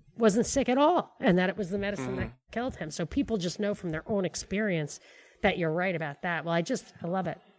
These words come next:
Speaker 1: I love what you're doing.
Speaker 2: Thank you.
Speaker 1: And thinking out of the box, and I love your, um, scrupulousness and your,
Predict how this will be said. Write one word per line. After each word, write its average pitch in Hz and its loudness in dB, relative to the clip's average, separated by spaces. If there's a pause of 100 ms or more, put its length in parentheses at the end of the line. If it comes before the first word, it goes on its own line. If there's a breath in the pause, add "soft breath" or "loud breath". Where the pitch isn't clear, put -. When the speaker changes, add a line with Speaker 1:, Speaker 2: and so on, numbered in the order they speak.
(200)
Speaker 1:
I 196 2
love 190 4
what 196 -2
you're 156 -2
doing. 170 -2 (600 soft breath)
Speaker 2:
Thank 135 -2
you. 233 4
Speaker 1:
And 208 8
thinking 262 8
out 226 6
of 190 2
the 190 0
box, 233 2
and 208 0
I 180 2
love 202 4
your, 180 4
um, 160 0 (400)
scrupulousness 240 4
and 202 6
your, 190 4